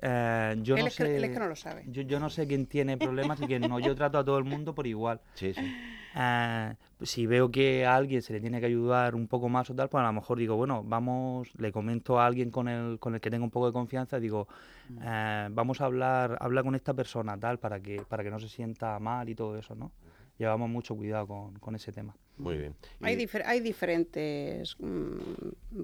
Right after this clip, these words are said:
Speaker 2: pro-, tipos de problemas, más graves y menos graves.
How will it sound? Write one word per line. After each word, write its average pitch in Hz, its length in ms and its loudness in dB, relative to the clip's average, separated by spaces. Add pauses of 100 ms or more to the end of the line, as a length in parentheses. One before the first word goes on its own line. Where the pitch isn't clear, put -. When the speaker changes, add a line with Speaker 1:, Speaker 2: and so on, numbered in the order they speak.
Speaker 2:
pro-, 175 160 0
tipos 190 260 2
de 160 80 6
problemas, 151 500 4
más 156 220 -2
graves 180 680 0
y 185 180 4
menos 160 260 2
graves. 143 440 -4